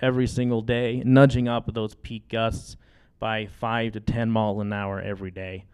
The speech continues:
At the moment, it's looking like Monday and Tuesday are gonna be the windiest days. There is some potential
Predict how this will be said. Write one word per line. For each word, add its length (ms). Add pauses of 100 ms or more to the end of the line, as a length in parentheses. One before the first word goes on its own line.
(480)
At 140
the 80
moment, 460
it's 240
looking 560
like 420
Monday 440
and 140
Tuesday 580
are 60
gonna 200
be 280
the 360
windiest 640
days. 340
There 160
is 160
some 180
potential 800